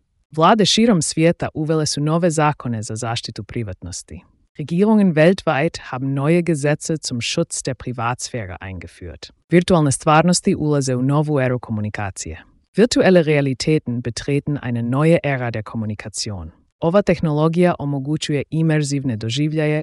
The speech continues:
koji proširuju granice stvarnosti. Diese Technologie ermöglicht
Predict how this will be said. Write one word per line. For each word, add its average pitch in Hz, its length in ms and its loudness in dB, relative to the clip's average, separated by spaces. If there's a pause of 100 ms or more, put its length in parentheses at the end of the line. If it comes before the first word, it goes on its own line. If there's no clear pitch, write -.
koji 135 200 -6
proširuju 156 640 0
granice 120 500 -4
stvarnosti. 98 720 -10 (300)
Diese 220 220 2
Technologie 156 800 0
ermöglicht 147 520 -2